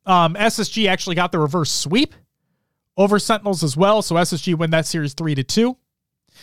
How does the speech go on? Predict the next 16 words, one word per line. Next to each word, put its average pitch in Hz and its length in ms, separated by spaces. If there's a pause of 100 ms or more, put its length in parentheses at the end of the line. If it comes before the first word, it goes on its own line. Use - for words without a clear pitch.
(300)
In 202 180
losers 247 380
round 233 280
ten, 247 220
we 220 80
had 170 140
Optic 208 380
go 202 100
up 196 100
against 175 340
FaZe. 254 500 (2000)
This 240 160
was 254 140
a 196 80
three 262 420
oh 156 340